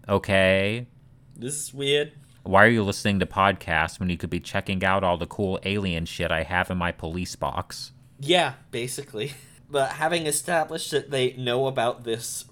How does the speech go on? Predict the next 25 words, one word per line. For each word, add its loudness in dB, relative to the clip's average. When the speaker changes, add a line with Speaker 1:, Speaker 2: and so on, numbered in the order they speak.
Speaker 2:
random -4
war -4
that -8
we, -12
uh, -8
that -8
I -6
just, -14
I've -8
never -6
heard -6
of -8
before, -8
I've -8
never -8
seen -12
in -12
any -6
other -6
context -14
other -12
than -16
this -12
one -12
story, -12